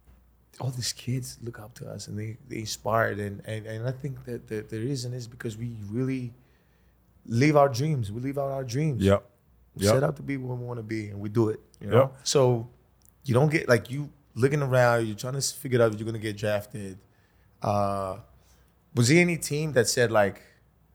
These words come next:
Speaker 1: "Oh, okay, we like you. Yeah, we want you in the team, but nah." Like, oh, and you don't have to name teams because obviously,
Speaker 2: No,
Speaker 1: you know,
Speaker 2: no,
Speaker 1: it's
Speaker 2: no. Yeah, it was a, it was a bunch
Speaker 1: It was
Speaker 2: of
Speaker 1: like,
Speaker 2: those.
Speaker 1: yeah,
Speaker 2: It
Speaker 1: it
Speaker 2: was,
Speaker 1: was
Speaker 2: it, it was a bunch of,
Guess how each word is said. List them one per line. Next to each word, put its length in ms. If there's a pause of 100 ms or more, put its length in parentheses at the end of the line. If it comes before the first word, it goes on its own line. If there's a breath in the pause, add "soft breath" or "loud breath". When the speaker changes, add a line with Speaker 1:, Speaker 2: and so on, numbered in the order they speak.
(880)
Speaker 1:
"Oh, 600 (420)
okay, 300
we 180
like 320
you. 340 (680)
Yeah, 140
we 60
want 240
you 60
in 80
the 40
team, 280
but 280
nah." 560 (280)
Like, 340
oh, 140 (260 soft breath)
and 120
you 100
don't 80
have 140
to 80
name 240
teams 220
because 140
obviously, 380
Speaker 2:
No, 220
Speaker 1:
you 60
know, 40
Speaker 2:
no, 60
Speaker 1:
it's 100
Speaker 2:
no. 240
Yeah, 200
it 120
was 160
a, 140
it 80
was 160
a 20
bunch 160
Speaker 1:
It 40
was 80
Speaker 2:
of 40
Speaker 1:
like, 220
Speaker 2:
those. 100
Speaker 1:
yeah, 100
Speaker 2:
It 40
Speaker 1:
it 40
Speaker 2:
was, 160
Speaker 1:
was 80
Speaker 2:
it, 120
it 80
was 120
a 60
bunch 320
of, 140